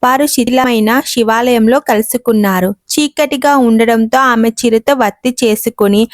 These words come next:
ఆముదం పోసి ఒక దీపం వెలిగించింది. ఆ దీపం శివలింగం ఎదుట వెలిగింది. ఆ దీపకాంతిలో వారు పరస్పరం చూశారు. కానీ అదే దీపం వారి పాపాన్ని కడిగేసింది.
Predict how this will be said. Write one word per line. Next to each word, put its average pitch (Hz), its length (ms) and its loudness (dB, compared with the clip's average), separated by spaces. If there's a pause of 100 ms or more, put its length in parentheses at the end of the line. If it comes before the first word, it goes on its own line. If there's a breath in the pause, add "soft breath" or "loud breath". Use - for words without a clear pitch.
(260 loud breath)
ఆముదం 240 500 2
పోసి 226 420 0
ఒక 285 200 0
దీపం 247 460 0
వెలిగించింది. 208 1000 0 (100)
ఆ 262 120 0
దీపం 269 540 0
శివలింగం 262 720 2
ఎదుట 220 280 0
వెలిగింది. 208 840 2
ఆ 269 100 2
దీపకాంతిలో 254 920 0
వారు 226 340 2
పరస్పరం 233 640 0
చూశారు. 214 680 0 (120)
కానీ 269 300 2
అదే 247 320 0
దీపం 277 400 0
వారి 254 200 2
పాపాన్ని 240 580 0
కడిగేసింది. 220 800 0